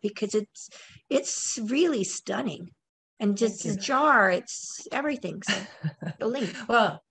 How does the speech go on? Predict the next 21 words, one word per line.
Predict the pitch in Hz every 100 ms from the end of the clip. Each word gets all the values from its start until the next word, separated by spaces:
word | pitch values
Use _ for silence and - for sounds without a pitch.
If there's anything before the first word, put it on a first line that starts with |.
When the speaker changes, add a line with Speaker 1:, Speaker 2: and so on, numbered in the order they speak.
| _ _
Speaker 2:
thank | - 226 233 233
you. | 196 165
And, | 196 185 190
uh, | 180 160
so, | 160 214
yeah, | 220 254 220 160
hi, | 196 233 226
everyone. | 208 226 208 202 220 220
And, | 196 185 185
uh, | 175 160 151 156 _
my | 160 160
name's | 185 208
Jolene, | 208 196 190 208 330 320
founder | - 175 185 185
and | 180
C | 180 190
E | 190
O | 175
of |
Wabanaki | 165 156 151 147 156 175
Maple. | 165 147 143 -